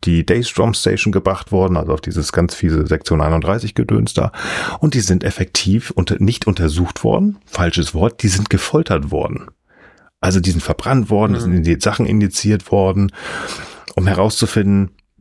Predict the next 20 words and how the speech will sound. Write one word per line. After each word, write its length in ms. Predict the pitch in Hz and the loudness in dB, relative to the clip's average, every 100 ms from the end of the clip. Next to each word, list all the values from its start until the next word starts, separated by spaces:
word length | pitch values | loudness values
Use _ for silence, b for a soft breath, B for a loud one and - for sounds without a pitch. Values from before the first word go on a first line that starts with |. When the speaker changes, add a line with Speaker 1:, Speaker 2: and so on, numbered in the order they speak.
| _ _ | _ _
Speaker 1:
was 180 | 71 - | 0 0
sind 220 | 69 - | 0 0
das 180 | 107 - | -2 0
eigentlich 340 | 131 - - | 0 0 -2
für 360 | - 131 - 165 - _ _ - _ _ - | 0 2 2 0 -6 _ _ -20 _ _ -2
Lebewesen? 880 | 147 147 165 - 175 175 208 240 208 B B B B B _ | 0 2 0 0 0 2 0 0 -4 B B B B B _
Und 320 | 139 156 196 | 2 4 2
natürlich, 480 | 175 - - 135 - | 0 -2 0 0 2
wie 120 | 117 | 0
können 260 | - 113 110 | 0 2 2
wir 60 | 104 | 2
gegen 200 | 98 87 | 2 2
die 140 | 82 | 2
angehen? 540 | 120 135 131 131 143 B B B B B B B - - | 2 2 2 2 2 B B B B B B B -4 0
Und 260 | 135 165 | 2 2
was 160 | 135 - | 0 0
noch 80 | 104 | 0
viel 140 | 170 | 0
schlimmer 420 | - 180 202 - | 2 2 2 2
ist, 320 | - 170 - | 2 0 -2